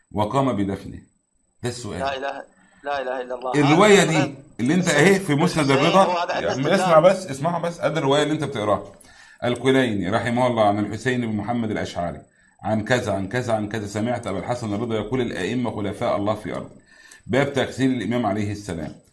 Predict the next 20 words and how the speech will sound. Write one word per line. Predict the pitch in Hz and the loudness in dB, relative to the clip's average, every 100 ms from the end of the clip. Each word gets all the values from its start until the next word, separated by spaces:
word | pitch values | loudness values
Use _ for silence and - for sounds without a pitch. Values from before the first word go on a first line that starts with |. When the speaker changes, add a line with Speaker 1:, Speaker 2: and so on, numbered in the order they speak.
| _ - | _ -8
Speaker 1:
الكليني | 110 - 120 123 113 | -6 -2 0 0 2
عن | 101 104 | 0 -2
الحسين | 92 101 131 117 104 | -4 -4 -2 0 -2
عن، | 87 101 | -2 -4
عن، | 92 110 | -2 -2
عن، | 95 127 156 - - - - - - | 0 0 0 -8 -18 -20 -14 -6 0
تمام؟ | 117 175 - - - - - | 4 4 4 -6 -18 -20 -4
عن | 113 127 | 2 2
أحمد | 131 117 104 117 | 2 -2 -2 -2
ابن | 123 113 107 | 0 0 2
عمر | 110 110 107 | 2 4 2
الحلال | 104 110 107 104 120 131 | 0 -2 -2 0 2 0
أو | - 107 107 | 2 0 2
غيره | 131 131 123 107 | 2 2 2 2
عن | 110 | 2
الرضا. | 110 104 98 - | 0 0 -2 -2
قلت | 147 131 95 | 2 2 0
له: | 110 110 87 85 - _ - - - | -2 -2 -4 -8 -16 _ -20 -10 -2
"إنهم | 123 156 143 135 | 2 4 4 4
يحاجون، | 120 127 123 120 117 123 113 101 87 | 2 0 2 0 -2 -2 0 0 -2